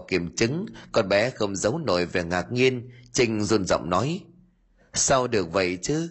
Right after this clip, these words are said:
cứ y như là có người dọn dẹp vậy." "Thì bởi vậy anh mới thấy lạ, hay là có bác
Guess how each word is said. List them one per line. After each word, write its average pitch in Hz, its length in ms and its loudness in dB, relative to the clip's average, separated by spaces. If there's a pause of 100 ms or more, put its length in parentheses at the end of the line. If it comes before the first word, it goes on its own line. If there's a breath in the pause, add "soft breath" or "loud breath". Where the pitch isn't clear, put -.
(140)
cứ 156 160 2
y 143 180 4
như 135 160 -2
là 101 160 2
có 135 160 -2
người 98 260 0
dọn 82 260 -2
dẹp 87 280 0
vậy." 90 200 2 (800)
"Thì 123 100 4
bởi 107 220 4
vậy 104 160 2
anh 123 220 -2
mới 127 120 2
thấy 131 220 -2
lạ, 80 360 -2 (320 loud breath)
hay 135 160 2
là 104 260 2
có 127 160 0
bác 143 180 -2